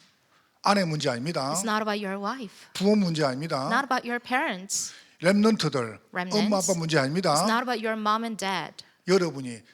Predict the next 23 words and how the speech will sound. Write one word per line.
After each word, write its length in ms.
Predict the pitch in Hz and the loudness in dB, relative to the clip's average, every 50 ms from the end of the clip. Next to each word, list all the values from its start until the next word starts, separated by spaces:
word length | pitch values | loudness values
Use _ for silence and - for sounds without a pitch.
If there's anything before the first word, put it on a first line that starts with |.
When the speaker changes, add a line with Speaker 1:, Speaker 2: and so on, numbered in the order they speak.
| _ _ | _ _
Speaker 1:
나를 460 | - 143 135 131 143 156 175 196 202 | -14 -4 0 2 2 4 4 4 2
살리는 300 | 190 - 220 233 208 175 | 2 0 0 0 0 2
시간입니다. 600 | 151 - - 147 120 101 101 98 92 92 - - _ - | 0 0 -2 -2 -8 -10 -12 -14 -16 -18 -20 -20 _ -10
Speaker 2:
So 120 | - 240 | -6 -6
it 120 | 220 233 262 | -6 -6 -4
is 140 | 277 - - | -4 -4 -6
time 380 | - - - 262 294 311 240 208 | -6 -6 -4 -4 -4 -4 -6 -8
for 220 | - - 214 208 208 208 | -6 -6 -6 -4 -4 -6
me 280 | 214 247 311 320 226 | -6 -6 -4 -4 -4
to 140 | - - 240 | -4 -4 -4
save 360 | 220 - - 240 226 240 214 - | -2 -2 0 -2 -2 -4 -6 -8
myself. 840 | 196 190 190 226 277 254 - - 160 147 139 135 - - - - - _ _ _ _ _ - _ _ _ _ _ - _ _ _ _ - - _ _ _ _ _ _ - _ _ _ | -8 -6 -6 -6 -6 -6 -6 -6 -6 -6 -6 -8 -12 -18 -20 -20 -20 _ _ _ _ _ -20 _ _ _ _ _ -20 _ _ _ _ -20 -20 _ _ _ _ _ _ -20 _ _ _
Speaker 1:
이게 180 | 160 147 147 143 | -8 -6 -6 -4
굉장히 360 | 123 139 131 139 131 170 180 | -4 -4 -4 -2 -2 -2 -4
중요합니다. 520 | 156 127 117 113 110 101 101 95 - 185 185 | -4 -6 -10 -10 -12 -14 -16 -18 -20 -10 -6
Speaker 2:
This 340 | 240 294 269 - - - 214 | -4 -4 -2 0 0 0 -2
is 160 | 196 - - | -2 -4 -4
very 240 | - 214 214 233 240 | -4 -4 -4 -4 -4
important. 480 | 202 170 - - 170 156 160 151 147 - | -6 -8 -10 -8 -8 -8 -8 -6 -2 2
Speaker 1:
그럼 240 | 214 208 180 196 233 | 2 2 2 2 0
오늘 200 | 226 214 190 175 | 0 0 0 0
본문에 400 | 139 - 180 185 185 180 165 139 | 0 0 0 0 2 2 0 0
보세요. 340 | 110 104 101 - 113 98 92 | -2 -4 -8 -8 -8 -10 -14